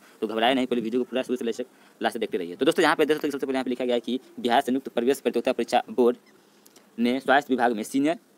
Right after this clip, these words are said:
resident tutor के पद पर भर्ती के लिए notification जारी किया है। इन पदों के लिए application process सात जून यानी कहे तो कल से इसका जो ऑनलाइन आवेदन शुरू है। इच्छुक candidate, इसका यहाँ पे जो official website है, जो कि यहाँ पे आप देख सकते हो कि बीसीई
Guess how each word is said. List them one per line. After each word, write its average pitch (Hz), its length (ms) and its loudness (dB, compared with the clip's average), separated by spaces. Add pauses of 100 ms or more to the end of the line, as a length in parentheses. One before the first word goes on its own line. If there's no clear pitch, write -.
resident 123 520 -2 (760)
tutor 165 240 2
के 120 160 0
पद 139 200 2
पर 113 160 -2 (160)
भर्ती 123 260 -4
के 135 80 4
लिए 127 120 4
notification 123 460 0
जारी 110 140 2
किया 101 160 -4
है। - 140 -14
इन 139 80 0
पदों 143 200 4
के 147 100 2
लिए 135 180 2
application 123 440 -2
process 120 340 -2
सात 123 180 0
जून 123 140 -4 (120)
यानी 120 140 0
कहे 117 140 0
तो 147 160 0 (340)
कल 131 120 2
से 135 80 2
इसका 123 200 0
जो 127 120 2
ऑनलाइन 120 360 0
आवेदन 113 240 0
शुरू 151 220 2
है। 139 140 0 (220)
इच्छुक - 220 -2 (160)
candidate, 131 340 2
इसका 135 140 -2
यहाँ 127 180 2
पे 123 80 0
जो 123 100 2
official 120 300 -4
website 143 300 0
है, 131 60 0
जो 120 80 -2
कि 135 100 -6
यहाँ 120 160 -2
पे 120 100 -6
आप 110 60 -2
देख 120 120 -4
सकते 117 140 -6
हो 113 60 -2
कि 143 160 -6 (580)
बीसीई 156 480 0